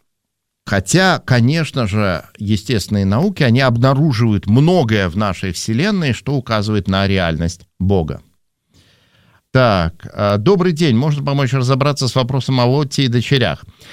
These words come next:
Я могу понять и предательство, и слабость, но вот эта история никак не дается моему пониманию, как такое могло произойти, как потом им с этим всем жить. Простите, я, наверное, смотрю слишком житейски.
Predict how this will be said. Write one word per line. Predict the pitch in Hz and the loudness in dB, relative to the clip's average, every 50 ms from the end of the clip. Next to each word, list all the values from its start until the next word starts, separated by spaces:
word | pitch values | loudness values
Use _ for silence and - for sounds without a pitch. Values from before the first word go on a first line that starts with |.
| - - - _ - | -20 -20 -18 _ 0
Я | 123 139 160 | 2 2 2
могу | 180 160 151 139 | 2 2 0 0
понять | 147 160 147 139 120 107 92 - | 0 0 2 2 2 0 0 -2
и | 95 | -4
предательство, | 110 113 113 110 117 110 101 104 95 - - 113 | -4 -2 0 0 0 0 0 -2 -8 -4 -2 -2
и | 113 | -2
слабость, | 98 - 151 165 185 180 165 160 - - | -2 0 0 0 0 0 0 -2 -2 -2
но | 143 127 | -2 -2
вот | 117 120 | 0 -2
эта | 120 110 117 113 | -2 -2 0 -2
история | 101 - - 151 151 147 143 131 | -2 -2 -2 -2 0 0 0 0
никак | 127 120 127 117 - 110 | 0 0 0 0 0 0
не | 104 | 0
дается | 104 113 120 120 - - 107 | 2 2 2 0 0 0 0
моему | 107 110 117 110 | 2 2 2 0
пониманию, | - - 127 123 131 131 131 131 131 120 107 98 92 87 | 0 0 0 2 4 4 4 4 2 2 2 0 0 -2
как | 107 107 92 | -4 -6 -4
такое | - 104 98 113 107 | -6 -4 -2 -2 0
могло | 104 107 104 104 101 85 | 0 0 0 -2 -2 -2
произойти, | - 101 92 101 107 104 - - 165 | -4 -6 -4 -2 -2 -2 -2 -2 -4
как | - 151 135 - | -2 -2 -4 -2
потом | - 120 110 120 117 | -2 -2 0 0 0
им | 113 107 | 0 0
с | - - | 0 -2
этим | 123 110 117 113 | -4 0 0 -2
всем | 98 - 120 120 113 95 | 0 0 0 0 0 2
жить. | 87 110 127 120 90 - - _ - _ _ _ _ _ _ _ _ | 2 2 2 2 0 -4 -12 _ -20 _ _ _ _ _ _ _ _
Простите, | - 107 110 - - 117 95 - 113 | -4 -2 -2 -2 -2 -4 0 0 0
я, | 101 | 2
наверное, | 110 113 107 98 | 2 2 0 0
смотрю | - 113 107 92 104 95 | -2 -2 -2 -2 -2 -4
слишком | - - 131 135 113 - - 127 107 | -2 -2 -2 -2 -2 0 0 0 2
житейски. | 98 127 127 - - 131 110 101 - - - 98 - | 2 0 0 0 2 2 2 2 0 -2 -6 -8 -8